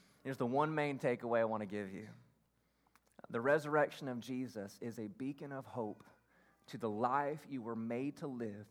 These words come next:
and one day will live if you trust in him. Now, a lighthouse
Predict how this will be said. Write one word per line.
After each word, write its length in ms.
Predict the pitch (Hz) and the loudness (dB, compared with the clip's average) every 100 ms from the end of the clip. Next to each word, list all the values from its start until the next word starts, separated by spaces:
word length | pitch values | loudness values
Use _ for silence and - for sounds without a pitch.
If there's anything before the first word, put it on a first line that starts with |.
| - | -12
and 180 | 104 98 | -10 -4
one 300 | 123 135 127 | -2 -2 -2
day 200 | 117 107 | -2 -2
will 380 | 101 120 120 104 | -2 -2 0 -2
live 300 | 95 95 95 - _ _ _ _ _ _ _ | -6 -6 -10 -18 _ _ _ _ _ _ _
if 200 | 139 127 - - - | -4 -4 -10 -20 -12
you 140 | 110 | -10
trust 420 | - 107 92 - | -8 -10 -12 -14
in 160 | - - | -10 -10
him. 120 | - - _ _ _ _ _ _ _ _ _ _ - - | -10 -16 _ _ _ _ _ _ _ _ _ _ -20 -10
Now, 120 | 107 | -4
a 40 | 107 | 4
lighthouse 800 | 117 127 - 120 101 104 - | 6 6 4 2 2 2 -6